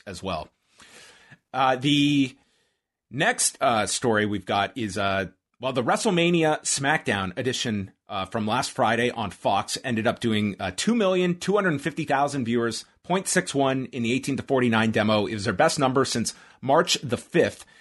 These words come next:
Uh, in Canada, they did, uh, just over a hundred eighty-five thousand viewers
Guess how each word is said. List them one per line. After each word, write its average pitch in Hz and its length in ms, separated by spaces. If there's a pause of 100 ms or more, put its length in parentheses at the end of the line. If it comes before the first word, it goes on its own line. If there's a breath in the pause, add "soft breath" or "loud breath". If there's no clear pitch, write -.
(300 soft breath)
Uh, 98 300
in 123 140
Canada, 180 560
they 123 120
did, 123 460
uh, 101 140
just 135 220
over 127 160
a 101 40
hundred 156 320
eighty-five 135 480
thousand 127 560
viewers 135 400